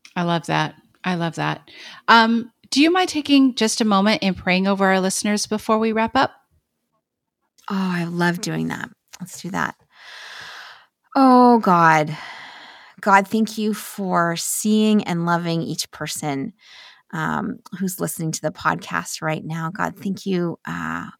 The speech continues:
Speaker 2: yeah. Yeah. I, you know, God,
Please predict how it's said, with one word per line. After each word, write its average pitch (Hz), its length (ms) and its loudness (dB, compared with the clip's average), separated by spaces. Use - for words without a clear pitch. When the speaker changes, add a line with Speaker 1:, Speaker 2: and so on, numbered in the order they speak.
Speaker 2:
yeah. 185 360 2
Yeah. 277 280 6
I, 190 140 0
you 208 80 -2
know, 190 240 2
God, 208 400 6